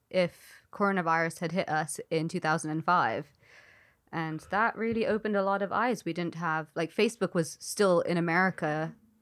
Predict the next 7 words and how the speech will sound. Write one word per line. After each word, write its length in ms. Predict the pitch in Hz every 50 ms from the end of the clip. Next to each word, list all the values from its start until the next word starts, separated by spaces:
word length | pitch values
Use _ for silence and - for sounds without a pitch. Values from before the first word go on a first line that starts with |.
| _ _
but 240 | 175 165 147 - _
just 240 | - 196 180 - -
mainly 320 | 196 180 175 175 180 170 170
for 140 | - 175
university 580 | 170 170 170 165 160 151 170 170 165 - - 165
students. 640 | 170 - - 165 151 147 151 151 156 - - - - _ - - - - - _ _ _ _ -
Um, 400 | 160 165 160 160 156 160 160